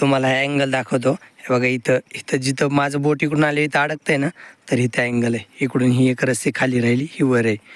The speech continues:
तर इथं अँगल आहेत. तर एवढे वीदभर अंतराचे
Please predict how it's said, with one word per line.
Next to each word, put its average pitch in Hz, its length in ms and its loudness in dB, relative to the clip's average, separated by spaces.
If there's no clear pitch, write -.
तर 123 60 -2
इथं 127 240 -2
अँगल 123 320 0
आहेत. 113 80 -2
तर 139 80 0
एवढे 143 320 0
वीदभर 143 400 2
अंतराचे 135 580 0